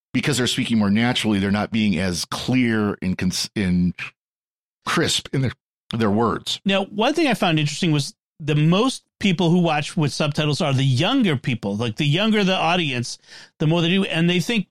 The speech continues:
Speaker 2: that is part of, because social media, uh, pushes, you know, the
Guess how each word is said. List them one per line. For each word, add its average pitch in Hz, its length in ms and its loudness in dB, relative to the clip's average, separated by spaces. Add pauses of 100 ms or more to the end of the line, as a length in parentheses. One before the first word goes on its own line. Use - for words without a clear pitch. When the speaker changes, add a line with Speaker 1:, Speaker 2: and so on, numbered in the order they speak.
Speaker 2:
that 214 260 0
is 226 180 0
part 185 260 0
of, 160 240 2 (640)
because 190 340 2
social 277 440 0
media, 190 640 2 (460)
uh, 175 100 0 (100)
pushes, 214 480 0
you 156 280 0
know, 160 180 -2
the 147 140 2